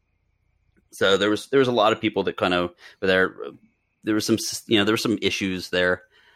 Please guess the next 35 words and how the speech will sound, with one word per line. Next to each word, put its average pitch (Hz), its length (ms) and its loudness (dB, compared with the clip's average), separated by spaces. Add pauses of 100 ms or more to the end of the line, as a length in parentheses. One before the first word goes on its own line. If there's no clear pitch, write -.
(360)
Uh, 95 500 4 (200)
I 104 80 2
would 107 140 4
also 110 220 2
like 101 180 2
to - 40 -18
say 95 160 0
that 87 140 -2
I 90 80 0
was 92 280 -6
very 120 220 2
excited 87 320 -2
to 92 60 -12
see 92 140 -10
Drew 87 180 -8
McIntyre 80 480 -8
finally 127 340 2
climb 90 280 -2
to 80 60 -8
the 80 80 -8
top. 85 300 -2 (240)
I 95 80 -2
loved 98 280 0
him 90 120 0
about 87 220 -2
ten 90 140 -2
years 85 180 -2
ago, 87 220 0
and 85 80 -4
then 82 80 -4
he 80 80 -4
disappeared 87 480 -8
for 101 100 -2
a 92 40 0
while. 92 360 2